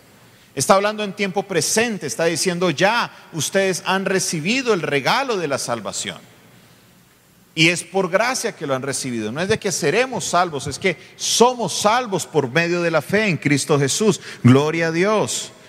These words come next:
Somos salvos, eh, tenemos que tener esa certeza de que Dios ya nos ha dado ese regalo. Uy, pastor, este sermón está bueno porque entonces me voy a rumbear.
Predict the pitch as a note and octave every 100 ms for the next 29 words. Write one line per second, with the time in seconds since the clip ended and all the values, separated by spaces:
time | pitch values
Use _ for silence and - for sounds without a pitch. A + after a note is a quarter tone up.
0 | - - - - - G3 G3+ F#3 A#3 G#3
1 | G#3 F3 E3 D#3+ E3+ F3+ G3+ G3+ G3 F#3+
2 | F#3+ F#3 F3+ C#3+ - A3+ G#3 F3 D#3 D3+
3 | C3+ E3 G3+ - - - A#2+ G3 A3+ G#3
4 | F#3+ F3+ F3 E3+ F3 D#3+ D#3+ G3 C#3+ E2+
5 | - - - - _ - - _ F3+ E3
6 | - A2 - D3+ C#3 C#3 - A#2 B2 C3+
7 | - C#3 C3 C#3+ C#3+ C3+ C3 - A2 G2+
8 | C3+ B2 D3 - C3 A#2 A#2 A2+ D3+ F#3
9 | F#3 D#3+ C3+ B2+ G#2+ F#2+ D#2